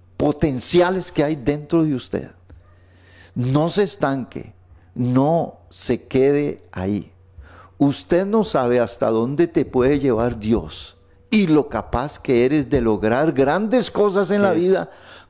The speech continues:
Speaker 1: con la sabiduría de Dios. No se rija por los conceptos de su familia,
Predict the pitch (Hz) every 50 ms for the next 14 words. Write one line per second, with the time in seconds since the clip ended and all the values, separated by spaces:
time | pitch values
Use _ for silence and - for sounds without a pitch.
0 | _ _ - 190 220 262 294 320 311 302 262 254 233 - - 185 165 156 151 147
1 | 135 135 139 156 180 190 196 202 190 151 110 104 101 - - - - - - -
2 | _ _ _ _ - - - - 139 139 147 170 190 190 - - 202 202 185 170
3 | 185 185 180 - - 143 - - 147 147 139 135 131 - - - 131 127 120 -
4 | - 131 135 - - - 170 151 147 156 139 - 151 147 - - - - 110 107
5 | 117 127 127 117 113 113 104 90 78 - -